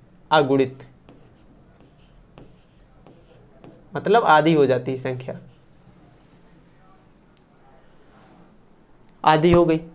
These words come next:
ठीक है। तो इसमें लिखोगे क्या आप meiosis फर्स्ट में? इसमें गुणसूत्र की संख्या आधी हो जाती है meiosis फर्स्ट में, है ना?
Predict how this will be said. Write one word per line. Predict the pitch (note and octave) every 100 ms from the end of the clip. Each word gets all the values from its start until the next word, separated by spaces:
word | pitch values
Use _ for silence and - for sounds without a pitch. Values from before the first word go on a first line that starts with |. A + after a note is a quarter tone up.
| -
ठीक | E3+ E3+ E3+
है। | D3+ - - -
तो | F3 F3
इसमें | E3+ F3+
लिखोगे | D#3 C#3+ D#3+ E3+
क्या | E3+ F3
आप | E3+ F3
meiosis | E3+ E3+ F3+
फर्स्ट | - E3 -
में? | E3 E3 - - - - - _ - _ _ -
इसमें | G#3+ B3 A3 A3+ B3 - - - -
गुणसूत्र | C#3 F3 E3+ A3 G#3+ G#3
की | A3+
संख्या | A3 G3+ A3+ -
आधी | D#3 D#3+
हो | F#3 C#3
जाती | C#3+ C#3 D#3
है | D#3
meiosis | D3+ D3 D3 -
फर्स्ट | - C3+ -
में, | C3 A#2 - - - - -
है | E3
ना? | F#3